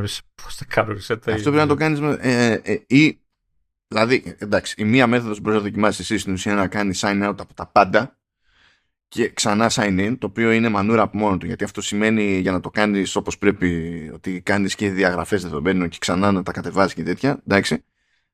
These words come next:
Speaker 2: Ε, ή, ή, ε, διαφορετικά μπορείς να μιλήσεις με support και να το κάνουνε trigger από τη δική τους τη μεριά. Μήπως και καλά, ξέρεις, κάτι την έχει δει, ρε παιδί μου.
Speaker 1: Ε, ναι,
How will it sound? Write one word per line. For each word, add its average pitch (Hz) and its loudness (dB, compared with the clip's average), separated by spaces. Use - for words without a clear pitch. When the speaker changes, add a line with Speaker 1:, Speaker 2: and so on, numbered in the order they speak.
Speaker 2:
Ε, 143 4
ή, 202 2
ή, 190 2
ε, 131 2
διαφορετικά 120 2
μπορείς 185 0
να 180 0
μιλήσεις 165 0
με 135 2
support 170 0
και - -2
να 147 2
το - -4
κάνουνε 170 0
trigger 180 0
από 170 2
τη 170 0
δική 160 -2
τους - -6
τη - -2
μεριά. 98 2
Μήπως 107 0
και 101 -4
καλά, 101 6
ξέρεις, 90 -2
κάτι - -6
την 92 2
έχει 92 2
δει, 92 4
ρε 73 -2
παιδί 64 -14
μου. - -20
Speaker 1:
Ε, - -8
ναι, - -2